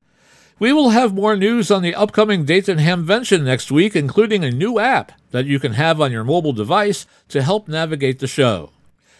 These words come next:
The annual Armed Forces Day crossband test is being held this week on sixty meters. Amateurs are activated in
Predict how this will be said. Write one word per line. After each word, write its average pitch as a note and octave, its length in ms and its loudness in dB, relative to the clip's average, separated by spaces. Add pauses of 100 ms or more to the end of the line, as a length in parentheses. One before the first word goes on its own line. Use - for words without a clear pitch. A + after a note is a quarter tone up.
(140)
The D3+ 200 0
annual B3 460 0
Armed G3+ 320 -4
Forces G#3+ 400 0
Day C3+ 260 0
crossband G3 640 -4
test G#3+ 380 -2
is B2+ 160 -4
being C3 280 -4
held B2 240 -4
this A#2 220 -8
week D#3+ 240 -2
on A#2 200 -2
sixty - 440 -8
meters. F3 520 -4 (540)
Amateurs D#3 480 0
are C#3+ 160 2
activated D#3 800 -2
in C3+ 320 -4